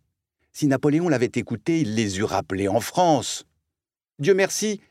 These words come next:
elle n'eut jamais d'influence que pour des niaiseries. Et maintenant, elle ne se hasarde même plus à solliciter. L'empereur lui a défendu de s'occuper d'affaires.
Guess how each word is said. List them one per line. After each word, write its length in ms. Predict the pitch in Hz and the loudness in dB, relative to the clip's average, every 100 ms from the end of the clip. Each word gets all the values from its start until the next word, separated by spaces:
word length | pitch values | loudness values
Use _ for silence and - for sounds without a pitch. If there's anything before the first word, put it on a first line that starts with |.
| _ - | _ -4
elle 220 | 131 147 | 2 4
n'eut 180 | 160 160 | 4 4
jamais 340 | 123 175 190 | 2 4 4
d'influence 640 | 180 165 156 175 165 180 165 | 4 2 0 0 2 2 -2
que 140 | - | -2
pour 220 | 175 175 | 0 2
des 120 | 165 175 | 2 4
niaiseries. 520 | 180 175 147 160 143 - _ _ _ _ _ 156 | 4 4 2 2 0 -4 _ _ _ _ _ 2
Et 60 | |
maintenant, 440 | 156 147 175 180 208 | 2 2 2 4 4
elle 140 | 175 | 4
ne 120 | 165 | 2
se 200 | 151 165 | 2 2
hasarde 440 | 160 151 143 143 143 | 4 4 4 2 2
même 180 | 143 | 2
plus 140 | 135 147 | 2 2
à 80 | 127 | 2
solliciter. 640 | 143 120 - 147 123 107 - - - | 0 -2 -2 0 0 0 -6 -14 -2
L'empereur 360 | 127 - 160 | -2 2 4
lui 120 | 147 139 | 4 2
a 60 | |
défendu 480 | 123 131 135 131 185 | 2 0 0 0 0
de 100 | 160 | 0
s'occuper 420 | 165 151 151 156 | 0 -2 0 2
d'affaires. 560 | 135 127 117 92 85 | 0 0 -2 -2 -2